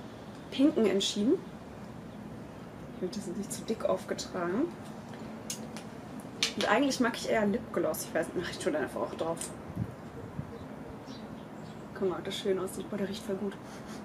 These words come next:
Der ist auch von Yousta, glaub ich. Ja, Yousta Glossy Lips. Der riecht nach, nach Mauer am Sauer.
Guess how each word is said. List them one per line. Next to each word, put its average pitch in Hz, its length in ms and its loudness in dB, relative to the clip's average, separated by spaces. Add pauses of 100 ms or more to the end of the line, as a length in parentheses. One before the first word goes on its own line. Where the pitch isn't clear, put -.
(580)
Der 208 60 6
ist 202 100 4
auch 202 80 4
von 202 320 6
Yousta, 202 380 2
glaub 170 280 0
ich. - 100 -10 (200)
Ja, 185 100 10 (400)
Yousta 214 460 12
Glossy 190 440 8
Lips. - 400 -2 (1040)
Der 202 140 6
riecht 247 300 6
nach, 226 300 8 (1600)
nach 208 200 6
Mauer 214 220 10
am 226 120 10
Sauer. 196 320 8